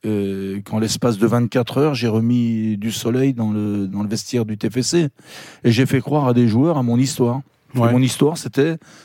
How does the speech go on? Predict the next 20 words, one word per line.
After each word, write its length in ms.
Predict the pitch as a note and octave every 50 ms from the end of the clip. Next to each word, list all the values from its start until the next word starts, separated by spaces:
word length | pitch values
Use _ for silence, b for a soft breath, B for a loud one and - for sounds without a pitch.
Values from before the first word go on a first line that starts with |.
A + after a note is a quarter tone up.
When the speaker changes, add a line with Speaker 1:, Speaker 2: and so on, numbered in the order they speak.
| B B
Speaker 1:
se 160 | - - G#2+
maintenir. 440 | G#2+ A2 G#2+ - - G2+ G2+ A2+ B2 - _ _ _ _ _ _ b b b b
Speaker 2:
Et 100 | B2+ A#2+
justement, 420 | A2 A#2+ A2 - C#3 C3 C#3 C#3+
le, 320 | C3+ B2 A#2 A#2 A#2 A2+ - - -
le 160 | - A#2+ A#2+
maintien, 480 | A#2 B2 C3 C3+ B2+ - D#3 D#3 E3
tu 160 | E3 - - B2+
l'obtiens, 380 | A#2 A#2 A2 - - C#3+ C#3+
enfin, 220 | D3+ - A#2+ A2 G#2+
vous 200 | G2 - D#3+ F3
l'obtenez 580 | D3+ C#3 A#2 - B2+ A#2+ A#2+ C3+ D3 E3 F#3+ b b b b b b b b -
lors 120 | A#2 A2+
de 60 | A#2
la 120 | A2+ A2+ A2
dernière 380 | G#2+ B2 A#2+ A#2+ B2 A#2+ A#2+
journée, 420 | A2+ - A2+ A2+ A#2 B2 C3 D3+ D#3
un 100 | - A#2
match 300 | A2+ A2+ A#2+ A#2 - - - _ _ -
incroyable 680 | C3+ C3 A2+ - - C3+ B2+ C3 C3 B2+ A#2 G#2 -